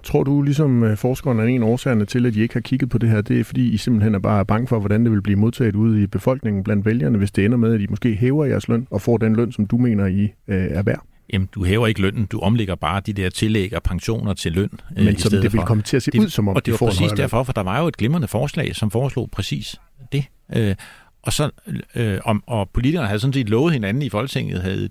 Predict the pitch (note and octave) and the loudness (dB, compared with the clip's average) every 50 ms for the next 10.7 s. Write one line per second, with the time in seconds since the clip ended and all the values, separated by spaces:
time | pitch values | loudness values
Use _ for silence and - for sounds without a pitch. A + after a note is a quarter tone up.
0 | - - - G2+ A2+ A#2+ A2 - A#2+ B2 B2 A#2 G#2+ - C3 A2+ G2+ G#2 F#2+ A2 | -8 -6 -4 -4 -4 -4 -4 -4 -2 -2 -2 -2 -2 -2 -2 -2 -2 -2 -2 -2
1 | G2+ G2 G2 G#2+ A#2 B2+ A#2 A#2 G2+ F2+ F2 G#2+ C3 C3+ - - - F2+ - A2+ | -2 -2 0 0 0 0 0 0 0 0 0 -2 -2 -4 -6 -8 -10 -8 -4 -2
2 | A2+ C3 C3 A#2 G2+ F2 E2+ E2+ - _ _ _ _ _ _ _ _ _ _ _ | -2 0 0 0 0 -2 -4 -8 -12 _ _ _ _ _ _ _ _ _ _ _
3 | _ _ _ _ - F#2 F#2 G2+ B2+ D3+ D#3+ B2+ - - - - G2+ - - G#2 | _ _ _ _ -8 -4 -2 0 0 0 0 -2 -6 -10 -10 -8 -8 -6 -6 -6
4 | - A#2+ B2+ A2 G#2+ - A2 B2 C#3 B2+ - C3 A#2+ - - - G#2+ G2+ - - | -4 -4 -4 -4 -4 -4 -2 -2 -2 -2 -4 -4 -6 -6 -8 -10 -14 -12 -8 -6
5 | G#2+ G2+ F2 D#2+ - _ _ _ _ _ - G2+ G#2+ A2+ C3+ B2+ A2 G#2 F#2+ _ | -4 -4 -4 -6 -12 _ _ _ _ _ -2 -2 0 0 0 -2 -2 -4 -6 _
6 | - - - G#2 - F2+ F2 E2+ F#2+ F#2 E2+ E2+ G2+ A#2 G#2+ G2+ - - F#2+ F2 | -14 -18 -16 -14 -12 -10 -8 -6 -4 -4 -2 -2 0 0 0 -2 -2 -4 -6 -6
7 | F2 - - D3 C#3+ A#2+ B2 B2 B2 - - _ _ _ _ _ _ _ _ _ | -6 -8 -6 -6 -4 -4 -2 -4 -4 -4 -6 _ _ _ _ _ _ _ _ _
8 | _ _ _ - - - - - _ _ _ _ _ _ _ _ - - A2 - | _ _ _ -20 -14 -14 -14 -14 _ _ _ _ _ _ _ _ -6 -6 -6 -6
9 | - _ _ _ _ - - A#2 G#2+ - - - - C#3 D3+ - - - - - | -6 _ _ _ _ -6 -4 -2 0 0 0 0 0 -2 -2 -2 -8 -18 -10 -4
10 | - C3 B2 D3+ D3 - D3 B2 F#2+ - F2+ F2+ G#2 A#2+ | -4 -2 0 0 -2 0 0 -2 0 0 0 0 0 -2